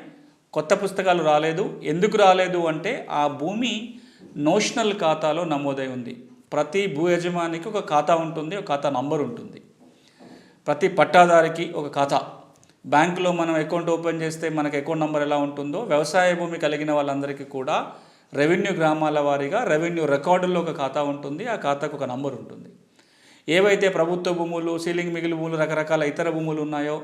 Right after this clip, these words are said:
వివాదంలో ఉన్న భూములు ఉన్నాయో, వాటన్నిటినీ నోషనల్ ఖాతాలో నమోదు చేయటం జరుగుతుంది.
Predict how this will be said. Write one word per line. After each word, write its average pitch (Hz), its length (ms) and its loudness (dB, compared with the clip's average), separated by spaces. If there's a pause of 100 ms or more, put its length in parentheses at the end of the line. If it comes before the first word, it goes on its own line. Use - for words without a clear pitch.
(140)
వివాదంలో 156 440 2
ఉన్న 156 100 -2
భూములు 147 340 -2
ఉన్నాయో, 147 200 -4
వాటన్నిటినీ 160 840 -8 (500)
నోషనల్ 208 440 0
ఖాతాలో 160 360 0
నమోదు 139 420 -4
చేయటం 139 220 -8
జరుగుతుంది. 123 580 -10